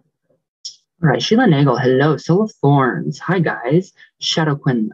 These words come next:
Ernest, hi, my darling. I love you guys. Of the way, or of the how or why of me, truly a holy enigma I am. You are amazing. I love you. Careless, hi.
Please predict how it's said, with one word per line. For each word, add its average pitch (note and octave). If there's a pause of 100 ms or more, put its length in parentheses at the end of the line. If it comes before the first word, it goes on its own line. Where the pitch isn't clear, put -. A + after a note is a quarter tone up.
Ernest, A#2
hi, D3+
my A#2
darling. A#2
I D3+
love A#2+
you -
guys. A#2+ (380)
Of D#3
the C#3+
way, C3+
or B2
of B2+
the B2
how C#3
or A#2
why C#3
of A2+
me, C#3
truly C#3+
a A2
holy D3
enigma C#3
I B2
am. -
You C#3+
are -
amazing. G#2+ (140)
I B2
love -
you. D#2+ (880)
Careless, C3+
hi. -